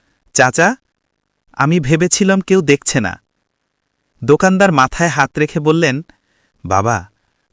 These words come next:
মনে রেখো, সৎ থাকা সবসময় ভালো, আল্লাহ সৎ মানুষকে ভালোবাসেন।" মারুফ মাথা নাড়ল, "আমি আর কখনো চুরি করব না।" বাবা দোকান থেকে কিছু সবজি কিনলেন,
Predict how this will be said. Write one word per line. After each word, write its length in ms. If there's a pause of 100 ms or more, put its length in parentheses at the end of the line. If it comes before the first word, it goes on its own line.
মনে 260
রেখো, 360 (460)
সৎ 400
থাকা 380
সবসময় 640
ভালো, 300 (680)
আল্লাহ 380
সৎ 400
মানুষকে 440
ভালোবাসেন।" 640 (1080)
মারুফ 320
মাথা 260
নাড়ল, 320 (1080)
"আমি 340
আর 260
কখনো 480
চুরি 260
করব 300
না।" 260 (840)
বাবা 280
দোকান 340
থেকে 260
কিছু 240
সবজি 420
কিনলেন, 380